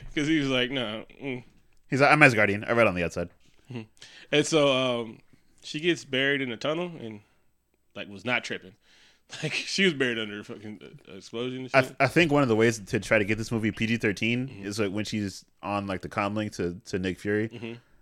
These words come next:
Speaker 2: He's like, "Uh, man, there's sure a lot of people buried under here. Start the rescue mission." And then they mentioned that, like, three or four times. They're like,
Speaker 1: Mm-hmm.
Speaker 2: "Don't worry, everyone didn't die."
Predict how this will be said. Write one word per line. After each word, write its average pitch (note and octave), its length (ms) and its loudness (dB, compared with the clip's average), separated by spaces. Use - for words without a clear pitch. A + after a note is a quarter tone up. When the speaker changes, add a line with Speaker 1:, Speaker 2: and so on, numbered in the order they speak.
Speaker 2:
He's G2+ 140 -8
like, G2+ 120 2
"Uh, A2+ 300 6
man, G#2+ 360 2
there's G2 140 -2
sure B2+ 140 6
a B2 40 8
lot B2 140 8
of - 80 6
people A#2+ 200 2
buried A2 280 4
under F#2+ 160 0
here. F#2 280 0
Start B2 260 4
the A2 80 -2
rescue A#2 260 4
mission." F2 380 -4
And G#2 100 0
then A2 180 -2
they A2 100 4
mentioned A2 300 2
that, G2+ 140 2
like, F2 120 -2
three G2+ 140 0
or G2+ 60 2
four G#2 140 0
times. A2+ 500 -4
They're B2 100 -6
like, G#2+ 140 6
Speaker 1:
Mm-hmm. - 40 4
Speaker 2:
"Don't B2+ 140 8
worry, G#2 260 6
everyone A2 280 4
didn't G2 180 2
die." E2 240 0